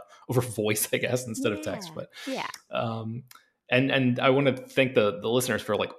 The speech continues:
Speaker 1: putting up with us. I, I'm, have not been paying much attention to what's been going on with the podcast, but I know that Peter's been out,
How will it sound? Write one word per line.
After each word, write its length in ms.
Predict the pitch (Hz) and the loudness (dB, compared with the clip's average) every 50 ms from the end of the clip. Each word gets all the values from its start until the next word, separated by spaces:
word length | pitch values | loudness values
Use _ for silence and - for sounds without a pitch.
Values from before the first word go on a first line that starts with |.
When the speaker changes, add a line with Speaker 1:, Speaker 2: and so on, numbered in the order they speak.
| - _ | -18 _
Speaker 1:
putting 240 | - - 120 107 107 | -2 -2 0 0 0
up 100 | 107 - | -2 -2
with 120 | - - | -2 -2
us. 140 | 110 - - | 0 0 2
I, 180 | 107 110 107 - | 2 0 0 -2
I'm, 300 | - - 113 110 - - _ _ | -4 -4 -4 -4 -6 -10 _ _
have 140 | - 110 110 | -6 -4 0
not 180 | 110 107 107 - | 0 0 0 0
been 120 | 107 98 | -4 -6
paying 340 | - 117 104 98 95 95 - | -2 -2 -2 -2 -2 -2 -2
much 180 | 110 104 - | -2 -2 -2
attention 320 | - - - 123 - - 101 | -4 -4 -4 -4 -4 -4 -4
to 40 | 95 | -2
what's 160 | 90 - - | -2 -2 -2
been 120 | 113 95 | -4 -4
going 220 | 90 95 92 90 - | -2 -2 -2 -2 -4
on 100 | 90 90 | -6 -6
with 80 | - | -8
the 60 | - | -10
podcast, 420 | - - 92 90 - - - - - | -4 -2 0 0 2 2 0 0 0
but 60 | 101 | 0
I 60 | 87 | 0
know 140 | 85 98 95 | 2 2 0
that 120 | - - | -2 -2
Peter's 260 | - - 113 95 92 - | -6 -4 -2 -2 -2 -2
been 360 | - 92 87 87 85 82 - _ _ - | -4 -6 -6 -6 -8 -12 -16 _ _ -2
out, 220 | - 87 87 - | -2 -2 -2 -2